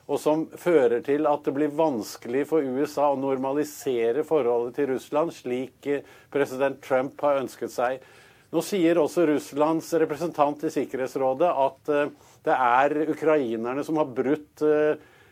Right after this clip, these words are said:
deres suverenitet her. Dette handler kun om, eh, Porosjenkos gjenvalg, sa, eh, Russlands, eh, diplomat i Sikkerhetsrådet.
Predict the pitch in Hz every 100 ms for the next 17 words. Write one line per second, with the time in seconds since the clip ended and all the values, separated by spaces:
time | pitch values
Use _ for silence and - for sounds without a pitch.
0 | _ 156 143 156 143 120 127 - 143 139
1 | 139 143 147 139 143 160 190 220 160 151
2 | 160 147 131 135 147 - 139 143 170 -
3 | 135 135 143 147 139 139 120 143 147 147
4 | 131 120 - 139 139 151 120 120 165 170
5 | - 135 139 143 143 143 143 143 127 -
6 | 127 127 131 - 139 135 131 - - _
7 | 147 147 143 131 143 151 - 139 139 139
8 | - 131 120 139 135 160 214